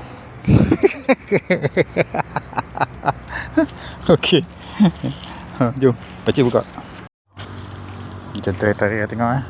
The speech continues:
Yang ni tadi dia ada bunyi. Kokok dia jenis tarik-tarik diam, kan. Kita try lah juga, mana tahu. Duduk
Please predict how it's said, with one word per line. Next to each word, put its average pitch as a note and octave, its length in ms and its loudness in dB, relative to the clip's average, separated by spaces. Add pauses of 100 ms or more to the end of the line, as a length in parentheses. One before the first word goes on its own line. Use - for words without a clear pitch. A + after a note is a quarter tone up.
Yang A2+ 100 0
ni B2 140 4
tadi C3 220 2 (180)
dia B2+ 160 4
ada C3 80 2
bunyi. C#3 400 -2 (960)
Kokok A2+ 320 -2
dia A#2 140 2
jenis A#2 240 2
tarik-tarik A#2 420 2
diam, B2 320 4
kan. A2 160 0 (1400)
Kita G#2 240 -2
try G2 160 0
lah G2 80 -2
juga, A#2 240 -4
mana G#2 160 -4
tahu. B2+ 220 -6 (3500)
Duduk G#2 160 -6